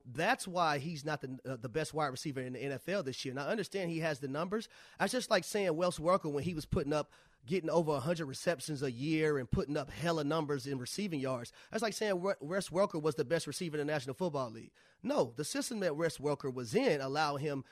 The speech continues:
to have those numbers. Not, not knocking anything against Wes Welker because he's a phenomenal player and he's one of the guys I actually looked up to when I came into the National Football League.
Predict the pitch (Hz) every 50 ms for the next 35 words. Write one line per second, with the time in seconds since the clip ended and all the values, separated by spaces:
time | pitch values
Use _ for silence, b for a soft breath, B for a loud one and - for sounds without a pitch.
0 | b b - 180 170 170 226 262 269 233 160 165 151 135 131 117 135 170 247 285
1 | 247 - - - - - - b b b b b b 127 139 165 - - - 127
2 | 127 131 139 190 190 196 202 202 220 - 226 202 220 226 190 220 214 214 196 220
3 | 214 - 202 220 220 214 - 196 233 247 - 151 135 117 131 - - 147 131 -
4 | 156 147 127 139 - - 135 139 143 147 143 143 139 - - 190 202 180 151 139
5 | 135 143 123 139 143 139 131 127 131 143 139 131 139 135 139 135 127 - 117 120
6 | 143 127 - 190 220 - - - 135 127 131 123 117 - 147 123 - - - 240
7 | 269 277 165 147 139 131 - 131 113 - 135 120 104 117 113 110 113 110 104